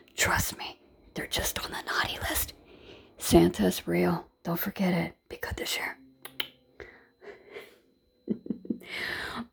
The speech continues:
What I'm saying is we need to have, as adults, places to escape and to get away from problems in life we experience and healthy outlets. Um, even the gym is sketchy, you know,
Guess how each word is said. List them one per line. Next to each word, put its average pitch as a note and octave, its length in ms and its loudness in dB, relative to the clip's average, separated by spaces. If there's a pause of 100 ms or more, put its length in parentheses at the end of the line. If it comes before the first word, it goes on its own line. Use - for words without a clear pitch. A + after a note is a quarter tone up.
(460)
What G#3 140 10
I'm G3+ 120 12
saying A3+ 360 12
is F#3+ 180 8
we A3 200 10
need A#3+ 240 12
to B3 120 12
have, G3+ 380 8
as F#3+ 100 0
adults, F3+ 680 8
places F#3 460 6
to - 140 0
escape - 600 4 (400)
and E3 320 8
to F3+ 140 6
get E3+ 200 10
away E3+ 380 12
from D#3+ 800 2 (120)
problems F3 500 8
in - 120 -2
life F#3 340 6
we D#3 60 -2
experience F#3 560 2
and D3+ 80 0
healthy G#3 800 8
outlets. - 760 6 (560)
Um, D#3+ 240 2
even D4+ 220 12
the A3 100 12
gym C4 580 10 (680)
is G3+ 160 4
sketchy, - 680 6 (140)
you E3+ 140 6
know, C4 280 10